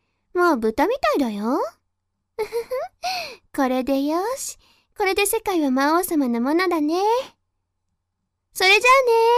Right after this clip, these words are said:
ね。サキュバスにパイ釣りされて何もかも奪われちゃう哀れな勇者様。え？待ってって。待たないよ。レベルもオー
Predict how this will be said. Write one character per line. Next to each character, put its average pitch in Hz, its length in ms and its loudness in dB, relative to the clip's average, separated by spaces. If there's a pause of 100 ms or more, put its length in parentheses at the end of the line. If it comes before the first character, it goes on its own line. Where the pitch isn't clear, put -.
(120)
ね。 - 40 -18 (380)
サ 381 160 -2
キ 359 80 2
ュ 339 40 2
バ 349 80 2
ス 330 120 -4
に 285 120 2
パ 339 140 0
イ 330 60 2
釣 330 100 2
り 330 120 2
さ 339 120 -2
れ 339 100 -2
て 330 120 0
何 440 260 2
も 554 60 0
か 453 160 -2
も 302 160 4
奪 302 160 2
わ 311 80 2
れ 302 100 0
ち 302 100 -8
ゃ 285 120 2
う - 20 2
哀 339 220 4
れ 349 80 2
な 302 100 2
勇 349 220 0
者 392 120 -6
様。 330 320 0 (1200)
え？ 247 160 0 (360)
待 427 240 0
っ - 20 -20
て 269 160 -2
っ 240 40 -6
て。 254 380 -4 (1500)
待 359 200 2
た 440 140 4
な 392 240 2
い 320 120 4
よ。 370 120 2 (1120)
レ 277 160 4
ベ 294 140 2
ル 302 100 2
も 311 200 2
オ - 20 0
ー - 20 0